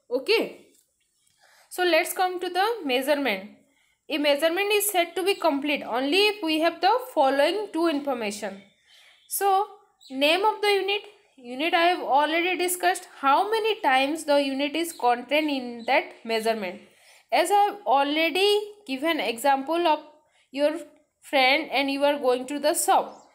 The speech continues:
You are asking one meter of cloth and she is asking, or she or he is asking, three meters of cloth. Okay, so what is the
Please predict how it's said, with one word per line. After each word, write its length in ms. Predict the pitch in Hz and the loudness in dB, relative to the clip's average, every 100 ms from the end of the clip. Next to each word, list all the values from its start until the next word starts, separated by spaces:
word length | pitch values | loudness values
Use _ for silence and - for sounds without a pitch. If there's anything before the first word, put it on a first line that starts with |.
| _ _ - | _ _ -4
You 120 | 294 | 0
are 120 | 320 | 2
asking 420 | 320 320 370 311 | 2 0 -2 -2
one 220 | 247 247 | 0 0
meter 260 | 294 320 359 | -2 -2 0
of 160 | 370 370 | 0 0
cloth 280 | 392 440 453 - | 0 0 -2 -6
and 180 | 240 311 | -4 -2
she 140 | - | -2
is 100 | 370 | -2
asking, 420 | 349 320 - 349 302 | 0 -2 -2 -4 0
or 140 | 269 | 0
she 260 | 285 311 320 | 0 0 0
or 100 | 320 | 0
he 280 | 294 302 | -2 -4
is 120 | 311 302 | -2 0
asking, 420 | 240 - 339 508 - _ | 0 -2 -4 -4 -8 _
three 240 | - 403 392 | 0 0 0
meters 320 | - 208 208 | -2 -4 -4
of 160 | 196 | -8
cloth. 180 | 196 165 - _ _ _ _ - 330 | -12 -14 -16 _ _ _ _ -10 -6
Okay, 380 | 339 285 185 - - _ _ _ _ _ _ | 0 -2 -2 -14 -20 _ _ _ _ _ _
so 540 | - - 415 381 359 370 - _ _ _ _ _ _ - | -6 0 4 4 2 -2 -20 _ _ _ _ _ _ -6
what 260 | 294 302 302 | 0 2 4
is 360 | 453 466 - - _ _ _ 262 233 | 2 2 -4 -10 _ _ _ _ -4
the 120 | 330 | -4